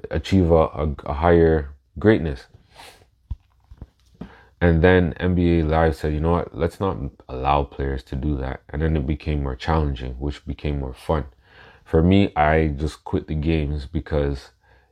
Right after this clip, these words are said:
it wasn't fun anymore, because it was just so easy. We have more fun when we are challenged.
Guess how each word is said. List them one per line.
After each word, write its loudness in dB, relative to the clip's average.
it 2
wasn't 0
fun 2
anymore, -4
because -4
it -6
was 0
just -4
so -2
easy. -2
We 4
have 4
more 2
fun -2
when 0
we -2
are -2
challenged. -8